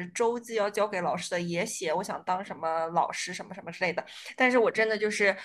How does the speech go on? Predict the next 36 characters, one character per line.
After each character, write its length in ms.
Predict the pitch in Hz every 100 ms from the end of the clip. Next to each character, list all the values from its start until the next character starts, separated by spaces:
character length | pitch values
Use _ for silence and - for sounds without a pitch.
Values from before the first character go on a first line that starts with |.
| - - -
在 180 | 233 214
最 320 | 214 262 233
深 260 | 226 220 220
层 220 | - 165
次， 140 | 175
我 100 | 175
从 380 | 175 - 165 170
小 160 | 254 175
就 100 | 190
不 160 | 190
知 120 | 185 202
道 100 | 190
自 160 | -
己 140 | 175 170
想 240 | - -
干 180 | 190 180
嘛， 160 | 170
甚 180 | 185 269
至 140 | 247 254
现 320 | - 254 226
在 140 | 214
我 100 | 175
都 160 | - -
没 220 | 190 175
有 140 | 202 156
一 120 | 170
个 200 | 190 196
很 200 | - 196
明 120 | 165
确 160 | 175 220
的 80 | 190
目 220 | 196 196
标。 240 | 175 135 - - - -
但 200 | 320 320
是 320 | 302 - 262
在， 320 | 233 254 226